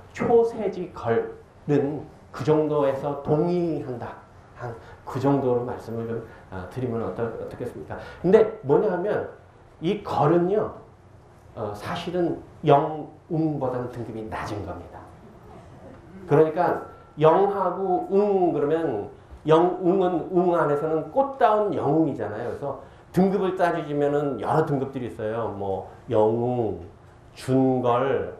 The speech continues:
호걸 뭐 여러 등급들이 있는데 이 걸이라고 하는 것은 등급이 최고 등급은 아닌 겁니다.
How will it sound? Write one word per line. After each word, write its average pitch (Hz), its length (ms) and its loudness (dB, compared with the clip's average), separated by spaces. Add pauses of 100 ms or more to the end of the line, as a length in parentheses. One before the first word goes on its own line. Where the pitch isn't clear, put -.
(120)
호걸 139 320 4
뭐 117 200 -6
여러 - 280 -6
등급들이 139 460 -2
있는데 113 500 -2 (400)
이 131 300 0
걸이라고 123 480 0
하는 113 180 -6
것은 127 280 -8
등급이 120 380 -4
최고 - 300 2
등급은 110 320 -4
아닌 98 280 -14
겁니다. 87 340 -18